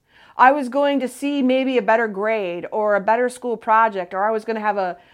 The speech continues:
a different relationship with this customer because we went the extra mile, and then maybe they would get on Yelp and say something really nice about the company, or maybe they, you know, say thank you or something. There was always a payoff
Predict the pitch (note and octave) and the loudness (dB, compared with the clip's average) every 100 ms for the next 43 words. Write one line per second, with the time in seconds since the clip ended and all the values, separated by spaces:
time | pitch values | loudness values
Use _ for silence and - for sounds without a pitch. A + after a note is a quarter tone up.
0 | _ G3 B3+ C4+ C4+ A3+ G#3+ A3+ B3 B3+ | _ -4 -2 0 -2 0 0 0 -2 -4
1 | A3+ A3 G#3 G3 F#3+ - D4 C#4 - A3 | -6 -8 -8 -12 -14 -12 -8 -8 -6 -6
2 | F#3+ F3 F3 A3+ F#3+ G#3 G#3 A3 A3+ - | -4 -6 -8 -10 -8 -4 -4 -4 -6 -4
3 | A#3 - A#3 A3+ A#3 A#3 A3+ G3+ F3+ F#3+ | -6 -6 -8 -4 -2 -4 -4 -6 -6 -6
4 | F3+ F#3 G#3 G#3+ G#3+ F#3+ A3 A#3 A#3 A3+ | -6 -6 -6 -4 -6 -6 -4 -2 -2 -4
5 | G#3+ _ _ _ - A#3+ A#3 A3 A3 G#3+ | -6 _ _ _ -2 2 4 2 4 4
6 | A#3+ A#3 G#3+ G#3+ G#3+ G#3+ G#3+ G#3 G#3 G3+ | 4 4 -4 -4 -4 -2 -4 -4 -6 -4
7 | G#3+ G#3 G3+ G#3+ G#3+ G3 F#3 F#3 - B3 | -4 -2 -4 -4 -4 -4 -4 -6 -4 -4
8 | B3+ G#3+ F3+ F3 E3+ E3+ F3 - - - | -4 -8 -6 -4 -2 -4 -6 -14 -20 -20
9 | _ A3 A3+ B3 A#3+ A#3+ A3+ A3 - A#3+ | _ 0 2 2 2 2 2 -6 -10 -6
10 | A3+ G#3+ G#3 B3 A#3 A3+ A#3+ A#3 C#4 C#4 | -4 -4 -4 -2 -2 -2 -2 0 0 -2
11 | C4+ G3 F3 F3 G3 F#3+ G#3+ A#3+ B3+ D4 | -4 -4 -4 -6 -8 -6 -4 -2 0 0
12 | F4 D#4 C4+ - C4+ F4+ F4 F#3+ E3+ - | 0 -2 -6 -8 -4 -2 2 2 2 -2
13 | F#3 _ | -12 _